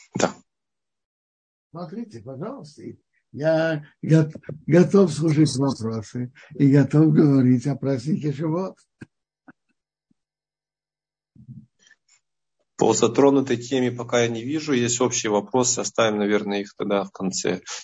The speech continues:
Speaker 1: Единственное, что есть, ещё был вопрос. В недельной главе Фаина спрашивает:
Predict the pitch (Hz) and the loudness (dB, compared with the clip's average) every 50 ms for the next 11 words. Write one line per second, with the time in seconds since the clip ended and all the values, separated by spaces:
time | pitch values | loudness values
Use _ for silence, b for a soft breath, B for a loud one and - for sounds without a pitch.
0 | B B - 117 123 120 120 131 117 110 104 - - 131 135 139 123 113 98 - | B B 0 2 2 2 4 2 2 2 2 2 2 4 6 6 6 4 2 0
1 | - - - - 110 107 107 110 107 104 104 101 - 135 147 147 143 143 - - | -4 -6 -4 -4 -4 -2 -2 -2 -2 0 0 0 0 2 2 2 2 0 -2 -6
2 | - _ _ _ _ _ _ _ _ _ _ _ _ _ _ _ _ _ _ _ | -8 _ _ _ _ _ _ _ _ _ _ _ _ _ _ _ _ _ _ _
3 | _ _ _ _ _ _ - - 110 104 101 113 107 104 107 123 117 120 113 120 | _ _ _ _ _ _ -10 -6 -4 -2 2 2 2 4 4 2 2 0 0 0
4 | 107 107 113 120 127 123 120 117 113 110 104 101 98 - - 107 101 92 - - | 0 0 0 0 -2 -2 -2 -4 -4 -2 -4 -6 -6 -4 0 0 0 0 0 -4
5 | 95 95 92 90 87 - | -4 -4 -2 -4 -4 -6